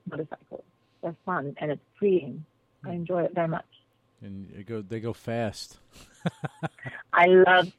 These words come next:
Speaker 1: speed. I have to say, I, I do enjoy speed. I mean, as long as it's in a racetrack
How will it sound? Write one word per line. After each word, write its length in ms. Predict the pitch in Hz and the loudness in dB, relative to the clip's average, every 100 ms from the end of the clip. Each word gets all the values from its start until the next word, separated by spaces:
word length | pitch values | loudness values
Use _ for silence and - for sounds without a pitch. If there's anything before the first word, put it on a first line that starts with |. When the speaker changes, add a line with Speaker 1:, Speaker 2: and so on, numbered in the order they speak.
| - | 2
Speaker 1:
speed. 420 | 190 170 156 143 | 4 6 4 2
I 40 | 170 | -4
have 180 | - - | -6 -8
to 100 | 180 | -6
say, 380 | 185 160 143 143 - | 0 2 4 2 -2
I, 240 | 165 170 - | -4 -4 -6
I 100 | 170 | -6
do 300 | 165 170 175 | -4 0 0
enjoy 420 | 170 165 170 156 165 - | 0 -4 -2 -2 -2 -4
speed. 360 | 160 147 151 - - | -2 0 -2 -6 -6
I 80 | 175 | -6
mean, 360 | 175 165 160 180 _ _ _ _ | -4 -4 -6 -10 _ _ _ _
as 140 | - 214 | 2 6
long 220 | 262 277 | 6 4
as 40 | 294 | 2
it's 120 | 269 | 0
in 120 | 269 | 2
a 100 | 226 | 2
racetrack 960 | 190 170 175 170 214 - 285 262 269 | 0 -2 -2 0 -2 -6 -6 -2 -2